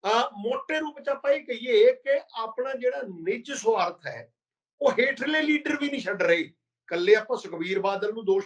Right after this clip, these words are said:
ਦਿੰਦੇ ਹਾਂ, ਜਿਹੜੇ ਹੇਠਾਂ ਵਾਲੇ ਲੀਡਰ ਨੇ ਦੂਸਰੀ ਕਤਾਰ ਦੇ, ਆਪਣਾ ਨਿੱਜ ਸਵਾਰਥ ਕਰਕੇ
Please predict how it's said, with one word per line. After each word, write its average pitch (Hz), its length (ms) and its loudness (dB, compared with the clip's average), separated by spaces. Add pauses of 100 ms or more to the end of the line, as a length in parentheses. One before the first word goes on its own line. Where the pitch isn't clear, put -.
ਦਿੰਦੇ 143 280 -4
ਹਾਂ, 165 100 -2 (520)
ਜਿਹੜੇ 214 260 6
ਹੇਠਾਂ 180 360 -2
ਵਾਲੇ 247 260 8
ਲੀਡਰ 196 380 -2
ਨੇ 180 160 -6
ਦੂਸਰੀ 185 320 -10
ਕਤਾਰ 143 380 -6
ਦੇ, 202 260 -4 (400)
ਆਪਣਾ 254 480 2
ਨਿੱਜ 220 380 -2
ਸਵਾਰਥ 190 540 0
ਕਰਕੇ 147 640 -8